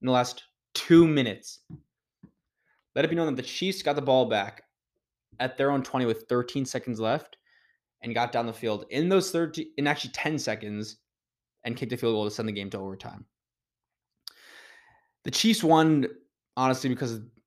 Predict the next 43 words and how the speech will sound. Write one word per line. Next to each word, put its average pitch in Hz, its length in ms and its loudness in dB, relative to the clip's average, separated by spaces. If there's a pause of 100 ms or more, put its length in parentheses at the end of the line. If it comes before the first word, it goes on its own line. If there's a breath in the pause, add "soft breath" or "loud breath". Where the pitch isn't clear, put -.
(420)
they 143 100 -2
had 165 160 8
the 147 40 2
ball 127 200 8
last 107 320 2
in 113 60 -6
overtime. 98 540 -10
They 104 100 -12
won 117 200 -2
the 165 80 -2
toss. 113 360 2
They 110 100 -6
had 131 140 -2
the 156 60 -4
ball 131 180 4
last. 107 380 0 (160)
Either 160 220 4
offense 117 440 0
looked 107 160 -14 (200)
insane 143 540 -4
all 127 260 -2
game, 120 260 -2
unstoppable, 117 640 0
especially 120 340 -2
in 127 60 -2
those 113 200 -4
last 113 260 -2
couple 117 160 -8
of 113 80 -2
minutes. 107 320 -6
Defenses 123 540 -4
were 104 220 -8
dead. 113 420 4 (640 loud breath)
Offenses 117 360 -2
were 110 100 -6
gonna 107 120 -6
stop 113 260 0
on 110 60 -2
them. 104 360 -2
Chiefs 131 260 -2
win 127 140 0
the 110 40 -6
toss. 107 400 0